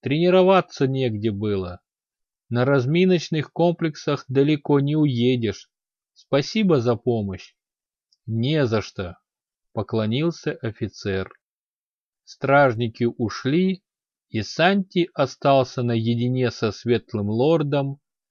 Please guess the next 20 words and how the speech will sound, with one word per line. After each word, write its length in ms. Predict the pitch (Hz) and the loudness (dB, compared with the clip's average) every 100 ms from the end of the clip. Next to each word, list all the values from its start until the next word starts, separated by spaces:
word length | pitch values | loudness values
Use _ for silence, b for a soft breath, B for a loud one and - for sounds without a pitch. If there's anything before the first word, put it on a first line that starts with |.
| _ _ - | _ _ -6
неожиданно 800 | 120 120 113 98 180 196 196 185 | -2 0 0 2 2 2 2 0
ставшим 680 | - - 147 147 - 147 131 | -2 0 2 2 0 -6 -4
его 440 | 117 117 113 127 - | 0 2 4 2 0
учителем. 880 | 120 - 120 107 - 98 98 90 - _ _ _ _ _ _ _ - | -6 -4 -4 -4 -4 -4 -4 -8 -12 _ _ _ _ _ _ _ 0
Тот 240 | 156 - | 0 0
с 140 | - | -6
интересом 680 | 143 127 143 135 127 - 123 | -6 -2 0 2 0 -2 -6
поглядывал 800 | 113 113 107 113 151 175 185 185 | -2 -2 0 0 2 2 4 4
на 120 | 185 180 | 2 2
мальчишку 880 | 180 170 - 185 180 - - 165 - - | 2 0 -2 -2 -2 -2 -2 -2 -4 -6
и 120 | 123 | 0
ухмылялся 840 | 117 - 120 113 120 147 170 - 151 | 0 -2 -4 -2 2 2 2 -2 -6
себе 460 | - 110 101 123 | -4 -4 0 0
под 260 | 127 127 120 | 2 -2 0
нос. 460 | 113 107 95 - _ _ _ _ _ _ _ _ | -2 -4 -6 -10 _ _ _ _ _ _ _ _
«Меня 360 | 113 127 160 180 | -4 -2 2 2
не 140 | 180 | 4
бойся», — 640 | 175 170 180 135 - 95 - _ _ | 4 4 4 2 -4 -8 -10 _ _
сказал 560 | _ - 123 110 120 117 | _ 0 2 4 4 2
Горец, 600 | 113 107 95 87 - | 2 2 0 -4 -14